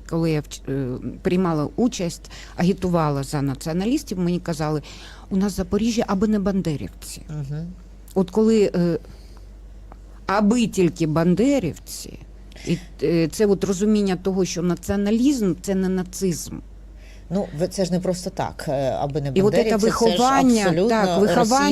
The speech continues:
Speaker 2: російські, е, наративи.
Speaker 1: виховання повинно бути, починатися з сім'ї.
Speaker 2: І
Speaker 1: Але
Speaker 2: школи.
Speaker 1: це треба усвідомлювати. А,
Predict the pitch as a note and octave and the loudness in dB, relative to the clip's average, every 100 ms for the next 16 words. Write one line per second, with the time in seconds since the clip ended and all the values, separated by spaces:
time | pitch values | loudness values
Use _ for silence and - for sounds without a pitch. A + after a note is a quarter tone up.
0 | C4+ A3+ F3 E3+ E3 C#3 D3+ D3 F#3+ A3+ | 4 4 0 0 0 2 2 2 2 4
1 | B3 A3+ C4+ C#4 B3+ A#3 G#3+ G3+ - G3+ | 4 6 4 6 6 4 2 2 0 -4
2 | - G#3+ A#3+ B3 G#3+ F3 G#3 A3 - F#3+ | 0 2 6 6 4 2 0 0 0 0
3 | E3+ - - - - - G3 - G3+ G#3 | -2 -6 -18 -20 -12 -4 -2 0 0 0
4 | F#3+ F#3 - F3+ - - F#3+ F#3 E3 E3 | -2 -6 -6 -6 -6 -4 0 0 -2 -4
5 | C3 A2+ - - - - F3+ F#3 F#3+ C3+ | -6 -8 -18 -20 -20 -8 -2 2 2 2
6 | C3 A#3+ B3+ G#3 A3 G3 G#3 F#3+ G#3 F3 | 0 0 0 0 0 0 0 -2 -4 -2
7 | G3 F3+ C#3+ C#3 C3 C3 B2+ - - - | 0 0 0 -4 -8 -10 -12 -12 -14 -14
8 | - C#3+ | -8 -8